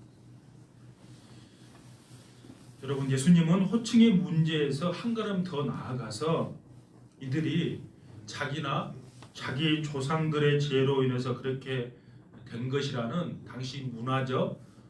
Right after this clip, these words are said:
종교적 편견까지도 강하게 주님은 부인하셨어요. 우리가 이런 편견을 속히 극복해야 할 중요한 이유는 우리에게, 자신은 우리에게 있어요.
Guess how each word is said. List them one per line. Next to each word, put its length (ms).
종교적 720
편견까지도 720
강하게 640
주님은 380
부인하셨어요. 800
우리가 240
이런 460
편견을 600
속히 640
극복해야 680
할 340
중요한 640
이유는 600
우리에게, 360
자신은 400
우리에게 340
있어요. 320